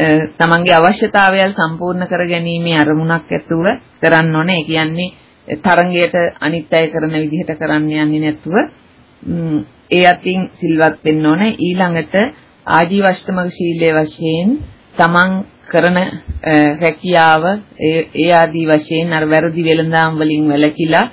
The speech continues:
තමන්ගේ ආජීවය පිරිසිදුව පවත්වාගෙන යන්න ඕනේ. එතකොට මේ කරුණු ටික, මේ සීලය, අ,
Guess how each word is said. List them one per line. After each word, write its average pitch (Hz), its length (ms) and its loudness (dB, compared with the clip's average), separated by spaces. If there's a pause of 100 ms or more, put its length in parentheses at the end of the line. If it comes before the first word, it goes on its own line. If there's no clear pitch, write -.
(280)
තමන්ගේ 175 480 0
ආජීවය 180 640 0
පිරිසිදුව 170 580 -8
පවත්වාගෙන 160 760 -2
යන්න 156 400 -2
ඕනේ. 156 400 0 (440)
එතකොට 170 340 -2 (180)
මේ 170 280 0
කරුණු 170 400 0
ටික, 180 140 -8
මේ 170 280 0
සීලය, 180 540 0
අ, 247 60 4